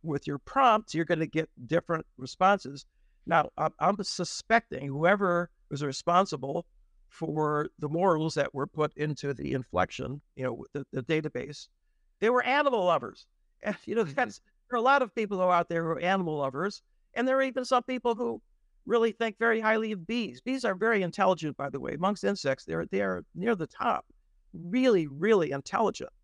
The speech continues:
Speaker 1: uh, in terms of being able to go out and detect, uh, sources of, of nectar and be able to learn very quickly 'cause the nectar comes and goes in the
Speaker 2: Mm-hmm.
Speaker 1: spring very quickly. And not only that, they can navigate, they can come back, and they can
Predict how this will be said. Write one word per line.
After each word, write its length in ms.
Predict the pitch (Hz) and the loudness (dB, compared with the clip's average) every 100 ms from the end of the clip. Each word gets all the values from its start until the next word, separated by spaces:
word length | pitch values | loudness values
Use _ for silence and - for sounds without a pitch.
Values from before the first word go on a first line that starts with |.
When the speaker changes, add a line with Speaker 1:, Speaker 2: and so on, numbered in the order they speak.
| _ _ _ - | _ _ _ -2
Speaker 1:
uh, 160 | 151 - | -2 0
in 120 | 151 | -2
terms 260 | 185 175 156 | 0 -2 -2
of 140 | 139 | -2
being 240 | 180 170 | -2 0
able 220 | 170 170 160 | 2 0 -2
to 180 | 151 | -4
go 240 | 139 170 165 | -2 0 4
out 260 | 165 165 - | 4 2 -2
and 200 | 147 143 | -4 -4
detect, 540 | 143 135 165 160 - - _ _ _ _ _ _ | -4 -6 -6 -6 -14 -20 _ _ _ _ _ _
uh, 340 | 127 143 135 127 - _ _ _ | -8 -4 -2 -4 -8 _ _ _
sources 560 | - 175 180 175 160 - | 0 0 2 0 -2 -4
of, 300 | - 147 143 - _ - | 2 2 2 -6 _ -8
of 120 | 131 - | -8 -6
nectar 720 | 139 202 - 185 180 180 170 _ _ _ _ - | 0 0 0 -2 0 -2 -6 _ _ _ _ -6
and 220 | 143 139 | -4 0
be 160 | 170 | 2
able 140 | 185 175 | 2 2
to 120 | 135 - _ _ | -4 -8 _ _
learn 360 | 156 151 202 165 | -4 0 2 2
very 220 | 170 190 | 2 2
quickly 500 | - 202 196 208 196 | 2 0 0 0 -2
'cause 240 | 175 143 135 | 0 -2 -2
the 80 | |
nectar 300 | 147 170 - | -2 -2 -4
comes 300 | - 160 151 | -4 -2 -2
and 100 | 151 | -2
goes 320 | 139 156 170 156 | 0 0 0 -4
in 80 | |
the 60 | 143 | -8
Speaker 2:
Mm-hmm. 160 | 135 117 | -6 -4
Speaker 1:
spring 220 | 160 160 | -4 -6
very 140 | - - _ - | -10 -18 _ -8
quickly. 460 | 214 - 180 170 - _ _ - | -6 -2 -2 -2 -6 _ _ -6
And 140 | 156 | 0
not 160 | 180 214 | 2 2
only 160 | 202 | 4
that, 180 | 185 180 | 2 2
they 100 | 170 | 0
can 160 | 175 151 | -2 -2
navigate, 600 | 165 185 196 185 190 - | 0 0 0 2 2 0
they 120 | 147 | -4
can 220 | - 151 | -4 -6
come 260 | - 175 175 | -4 -2 0
back, 360 | 160 170 190 156 | 2 2 0 -2
and 120 | 143 | -4
they 100 | 147 | -4
can 220 | 151 143 | -4 -6